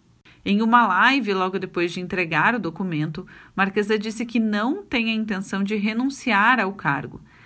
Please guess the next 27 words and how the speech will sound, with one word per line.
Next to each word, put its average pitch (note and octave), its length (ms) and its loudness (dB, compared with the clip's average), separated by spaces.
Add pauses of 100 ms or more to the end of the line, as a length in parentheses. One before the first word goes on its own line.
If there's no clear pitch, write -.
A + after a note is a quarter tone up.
(180)
Três A#3+ 260 0
meses A3+ 460 0
antes A#3 420 0
do F3 140 -6
fim F3 160 -6
do E3+ 100 -6
mandato, F#3+ 580 0 (300)
ser A#3 240 2
destituído A3+ 840 -4
impediria A3 760 0
o C#4+ 80 -2
prefeito G3+ 480 0
de G3 80 -10
concorrer G#3+ 540 0
à G3+ 40 2
reeleição, G3+ 760 -2 (300)
como A3+ 200 0
ele G#3 200 0
já G3+ 220 4
anunciou A3 520 -2
pretender. G3+ 640 -4 (480)
O E3+ 80 -6
colegiado F#3 840 2
que G#3 100 -6
recebeu F#3 520 0
o F#3+ 60 -2
documento E3+ 640 -6